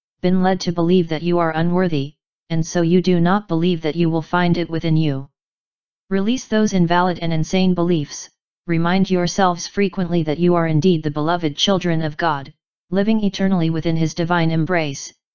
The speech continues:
and dismiss all the negative self-judgments that weigh you down with an absolutely false sense of worthlessness vis-a-vis God. What God creates is eternal, like unto himself, eternally perfect,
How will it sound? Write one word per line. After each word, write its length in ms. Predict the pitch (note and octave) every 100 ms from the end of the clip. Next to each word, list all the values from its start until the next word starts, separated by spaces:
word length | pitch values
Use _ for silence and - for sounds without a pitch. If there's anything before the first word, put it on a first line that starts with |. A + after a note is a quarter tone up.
| _ E3
and 120 | D#3+
dismiss 420 | F3+ - G3+ -
all 200 | F#3+ F3+
the 100 | E3
negative 360 | E3 F3+ F3 E3
self-judgments 840 | - F#3+ E3+ - F3 - D#3+ -
that 180 | E3 D#3+
weigh 140 | F3
you 180 | E3+ D#3+
down 300 | E3 E3+ E3
with 140 | D#3+
an 100 | D#3+
absolutely 640 | D3+ F3 F3+ F#3+ F#3 F#3+ F3+
false 360 | - F3+ F#3
sense 320 | - F3+ D3+ E3
of 120 | D#3
worthlessness 680 | F3 F#3+ F#3 E3+ - E3+ -
vis-a-vis 580 | F3+ E3 F3 D#3+ F3+ -
God. 360 | E3+ C#3+ C3+ _ _ _ _ _ _ _ _
What 220 | - G3+ -
God 300 | G#3+ A#3 A3+
creates 420 | G#3 F#3+ F#3 F#3
is 140 | E3+
eternal, 520 | D#3+ - G3+ E3 D3+ - _ _ -
like 240 | E3+ D#3+
unto 240 | G3+ F3+ F#3
himself, 640 | E3+ D#3+ F#3 D#3 D3+ - _ _ _ -
eternally 500 | F#3+ F#3+ G3 G3+ F#3+
perfect, 600 | G3 G3 - C#3+ -